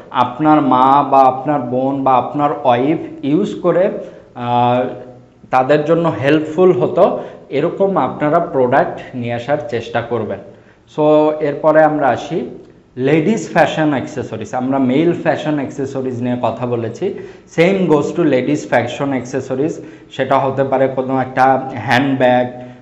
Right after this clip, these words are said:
বা সেটা যে কোনো আইটেম হতে পারে যেটা লেডিস ফ্যাশন রিলেটেড, আপনারা এই ক্যাটাগরিটাও এক্সপ্লোর করতে পারেন। এবার আসি লেডিস গার্মেন্টস। অনেকেই বলতে পারেন, "ভাইয়া, গার্মেন্টস আইটেম তো বাংলাদেশে অনেক ভালো ভালো গার্মেন্টস আইটেম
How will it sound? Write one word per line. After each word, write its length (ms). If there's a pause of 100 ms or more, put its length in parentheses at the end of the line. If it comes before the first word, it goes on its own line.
(100)
বা 160
সেটা 300
যে 220
কোনো 300
আইটেম 640
হতে 240
পারে 280
যেটা 420
লেডিস 720
ফ্যাশন 640 (100)
রিলেটেড, 440 (440)
আপনারা 400
এই 340
ক্যাটাগরিটাও 760
এক্সপ্লোর 600
করতে 260
পারেন। 240 (1500)
এবার 240
আসি 280
লেডিস 540
গার্মেন্টস। 460 (140)
অনেকেই 360
বলতে 300
পারেন, 240
"ভাইয়া, 200
গার্মেন্টস 540
আইটেম 320
তো 80
বাংলাদেশে 720
অনেক 360
ভালো 260
ভালো 240
গার্মেন্টস 520
আইটেম 320